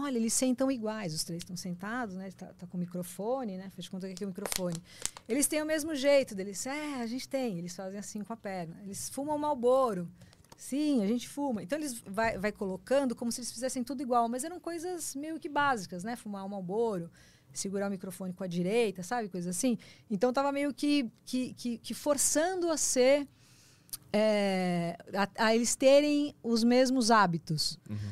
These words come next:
Speaker 1: Só que aí quando chegava mais a fundo, via que não, que os caras, eles eram super diferentes, na verdade. Eles tinham muito mais coisa diferente do que igual.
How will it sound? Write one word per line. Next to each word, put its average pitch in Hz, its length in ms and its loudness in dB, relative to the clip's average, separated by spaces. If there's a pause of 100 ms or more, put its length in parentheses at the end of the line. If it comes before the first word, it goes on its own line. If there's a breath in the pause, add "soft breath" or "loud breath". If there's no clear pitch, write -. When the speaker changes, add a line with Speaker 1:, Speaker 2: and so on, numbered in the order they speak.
Speaker 1:
Só - 160 4
que 240 80 6
aí 285 60 6
quando 359 220 2
chegava 220 760 6
mais 196 320 6
a 185 100 4
fundo, 294 500 4
via 277 200 2
que 392 160 0
não, 294 280 2
que - 100 -4
os 180 120 -4
caras, 233 300 0
eles 247 280 0
eram 254 420 2 (100)
super 330 440 0
diferentes, 180 600 0
na 156 100 0
verdade. 147 420 -4
Eles 156 140 -6
tinham 202 120 2
muito 311 260 4
mais 269 160 0
coisa 214 200 2
diferente 190 560 -2
do 233 140 -6
que - 100 -8
igual. 202 420 0